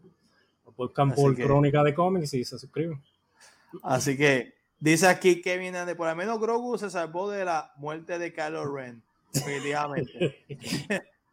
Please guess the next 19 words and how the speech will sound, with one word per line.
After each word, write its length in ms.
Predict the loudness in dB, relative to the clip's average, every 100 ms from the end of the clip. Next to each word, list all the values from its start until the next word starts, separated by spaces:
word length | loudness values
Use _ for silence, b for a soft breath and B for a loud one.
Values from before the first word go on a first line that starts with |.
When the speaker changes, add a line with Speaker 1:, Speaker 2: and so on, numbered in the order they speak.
| -4
Speaker 2:
Y 100 | -2
Omar 200 | 0 0
dice, 180 | -2 -2
"Lord 200 | -2 -2
of 60 | -2
the 160 | -2
Rings 220 | -2 -4
inclusivo". 600 | -6 -6 -6 -4 -2 -2
Sí, 140 | -4 -6
eso, 240 | -6 -6
eso, 640 | -6 -6 -6 -4 -4 -4 -8 _ _ _
eso 280 | -8 -4 -4
hay 60 |
que 80 | -2
hablarlo 280 | 0 0 -4
en 60 |
su 100 | -6
momento. 340 | -8 -8 -8 2
Bueno, 260 | 4 4